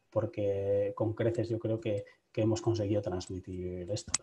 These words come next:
Y poco más que contaros, la verdad, eh, que agradezco a todos vuestra atención y, bueno, pues por mi parte luego abierto también a, a preguntas si la gente lo considera. Muchas gracias a, a todos y todas.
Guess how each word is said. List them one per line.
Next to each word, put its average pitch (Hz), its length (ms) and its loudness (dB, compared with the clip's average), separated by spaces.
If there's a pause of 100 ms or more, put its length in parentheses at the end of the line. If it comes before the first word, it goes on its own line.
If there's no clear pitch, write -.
(240)
Y 95 640 -4
poco 135 240 8
más 101 180 2
que 95 440 -4
contaros, 107 500 6
la 95 80 0
verdad, 120 380 4
eh, 98 480 -2
que 95 280 -6
agradezco 110 520 4
a 104 60 6
todos 110 260 0
vuestra 107 520 0
atención 175 560 2 (340)
y, 98 640 -6
bueno, 107 220 -12 (140)
pues - 360 -8
por 104 160 -4
mi 98 100 -6
parte 113 280 -2
luego 101 240 2
abierto 101 300 -4
también 95 320 -8
a, 90 240 -14 (320)
a 101 120 -8
preguntas 110 480 0
si 98 140 -8
la 92 140 -6
gente 101 220 -8
lo 92 80 -6
considera. 95 420 -6 (120)
Muchas 110 280 -8
gracias - 380 -10
a, 95 280 -10 (100)
a 117 120 -14
todos 110 260 -4
y - 60 -8
todas. - 420 -6